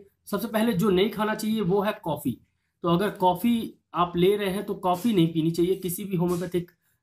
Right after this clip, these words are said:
दवा के साथ आपको कॉफ़ी बिल्कुल नहीं पीनी चाहिए। कॉफ़ी से क्या होता है कि कॉफ़ी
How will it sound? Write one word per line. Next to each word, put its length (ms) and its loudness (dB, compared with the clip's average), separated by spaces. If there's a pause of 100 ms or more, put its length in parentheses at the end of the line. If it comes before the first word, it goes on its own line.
दवा 280 2
के 140 -2
साथ 280 0
आपको 260 -2
कॉफ़ी 360 0
बिल्कुल 380 2
नहीं 160 2
पीनी 200 0
चाहिए। 300 0
कॉफ़ी 380 -4
से 140 -4
क्या 180 -2
होता 260 -2
है 100 0
कि 120 -6
कॉफ़ी 400 -4